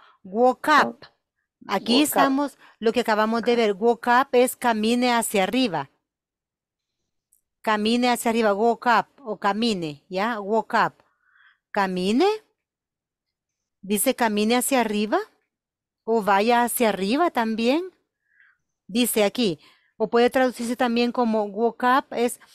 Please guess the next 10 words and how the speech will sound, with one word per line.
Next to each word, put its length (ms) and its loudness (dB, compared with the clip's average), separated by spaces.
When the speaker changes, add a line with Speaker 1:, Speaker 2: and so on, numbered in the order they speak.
Speaker 1:
vaya 600 2
a 180 0
la 160 2
Sexta 560 0
Avenida. 640 2
Miren, 360 -2
walk 360 0
up 260 2
Sixth 880 0
Avenue. 680 0